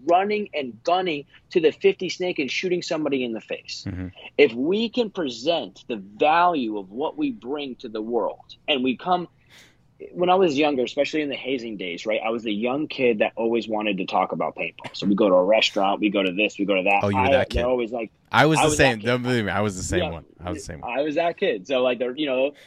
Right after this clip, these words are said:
Speaker 1: the waitress comes over, "Oh, you guys are sport team? What are you here for?" And I instantly go, "Paintball." And then I get smacked in the back of the head, like, "Idiot. You know, she doesn't wanna hear about paintball. Shut
Speaker 2: Yeah.
Speaker 1: up." That's the difference. That is the big thing, right? If I was, i-, i-,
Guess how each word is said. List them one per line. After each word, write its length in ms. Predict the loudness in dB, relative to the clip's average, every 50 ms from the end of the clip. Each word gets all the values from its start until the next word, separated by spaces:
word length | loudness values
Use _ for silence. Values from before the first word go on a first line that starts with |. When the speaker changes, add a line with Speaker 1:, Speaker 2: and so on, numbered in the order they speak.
| _ 0
Speaker 1:
the 60 | 2
waitress 280 | 2 2 2 0 -2
comes 180 | -4 -4 0 4
over, 220 | 4 4 4 2 0
"Oh, 180 | -2 -2 -2
you 120 | -2 0 0
guys 160 | 0 0 0
are 60 | -2
sport 280 | -4 -2 0 0 0 0
team? 180 | -4 -4 -2
What 100 | -2 -2
are 40 | -2
you 60 | 0
here 140 | 0 -2 -2
for?" 300 | -2 _ 0 0 2 0
And 80 | -2 -2
I 160 | -2 0 0 2 2
instantly 480 | 2 2 2 0 -2 -2 0 0 2 4
go, 200 | 4 4 4 4
"Paintball." 480 | 2 -2 -2 -2 -2 -2 -4 -4 -4
And 60 | -4 -4
then 60 | -4
I 80 | -4 -4
get 160 | -6 0 0
smacked 380 | 0 2 2 0 -2 -2 -4 -8
in 40 | -10
the 60 | -6
back 260 | -4 -4 -4 -4 -6
of 60 | -10 -10
the 40 | -8
head, 160 | -10 -10 -10
like, 120 | -12 -14 -4 0
"Idiot. 400 | 2 2 4 4 2 0 -2 -4
You 60 | -8 -14
know, 80 | -14 -14 -8
she 140 | -4 -4 -2
doesn't 140 | -2 0
wanna 180 | 0 0 0 2
hear 120 | 0 0
about 220 | 0 0 -2 -2 -2
paintball. 360 | -4 -6 -6 -8 -10 -12 -12
Shut 240 | -10 -8 -6 -6 -4
Speaker 2:
Yeah. 120 | -4 -6
Speaker 1:
up." 120 | -8 -12 -16 _ _ _ _ _ -20 -20 -20 -20 _ _ _ _ _ _
That's 400 | -10 -4 -2 -2 0 -2 -4 -4
the 100 | -6 -6
difference. 560 | -4 -4 -6 -8 -10 -14 -18 -18 _ -20 -20 -18 -18 -16 -6 -4
That 260 | -2 -2 0 -2 -2
is 160 | -2 -4 -4
the 80 | -6 -8
big 240 | -6 -8 -8 -8 -10
thing, 280 | -12 -12 -12 -12 -14 -20 _ _ _ _
right? 340 | -4 -2 0 0 0 0 -2 -6 _ _ -8
If 120 | -8 -6 -2
I 180 | 0 2 2 2
was, 320 | 2 2 0 0 -2 -6 -10 -14 -14
i-, 80 | -14 -10 -8
i-, 120 | -8 -10